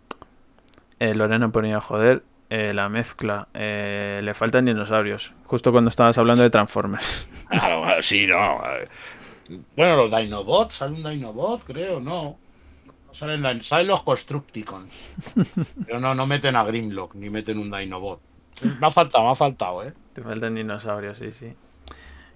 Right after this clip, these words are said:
Speaker 1: Eh, eh, Kraken trece decía, "Los Transformers te transformaron".
Speaker 2: Totalmente.
Speaker 1: Te cambiaron la vida, eso está claro.
Speaker 2: O me la arruinaron, según se mire.
Speaker 1: Yo tiro más porque te la arruinaron.
Speaker 2: Yo
Speaker 1: Si no,
Speaker 2: también,
Speaker 1: si
Speaker 2: yo
Speaker 1: no, mira
Speaker 2: también.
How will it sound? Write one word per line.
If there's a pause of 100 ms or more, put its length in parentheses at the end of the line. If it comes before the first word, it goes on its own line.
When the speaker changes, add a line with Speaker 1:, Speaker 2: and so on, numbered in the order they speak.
(160)
Speaker 1:
Eh,
eh,
Kraken
trece
decía,
"Los
Transformers
te
transformaron". (460)
Speaker 2:
Totalmente. (120)
Speaker 1:
Te
cambiaron
la
vida,
eso
está
claro. (220)
Speaker 2:
O
me
la
arruinaron,
según
se
mire. (500)
Speaker 1:
Yo
tiro
más
porque
te
la
arruinaron.
Speaker 2:
Yo
Speaker 1:
Si
no,
Speaker 2:
también,
Speaker 1:
si
Speaker 2:
yo
Speaker 1:
no,
mira
Speaker 2:
también.